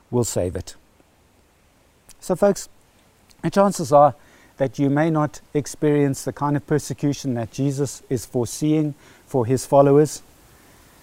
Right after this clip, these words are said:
But certainly, if you are gonna live in such a way that pleases God, it means you're gonna have to sacrifice some of your own passions and your desires and comforts. So that's the lesson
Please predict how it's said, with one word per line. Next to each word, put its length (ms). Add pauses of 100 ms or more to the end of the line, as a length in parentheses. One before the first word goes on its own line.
(180)
But 200
certainly, 640 (280)
if 160
you 180
are 60
gonna 220
live 260
in 120
such 260
a 80
way 240
that 240
pleases 400 (340)
God, 320 (120)
it 160
means 360
you're 80
gonna 200
have 280
to 80
sacrifice 840 (260)
some 260
of 140
your 260
own 240
passions 600
and 200
your 140
desires 680 (320)
and 200
comforts. 520 (460)
So 340 (440)
that's 240
the 120
lesson 560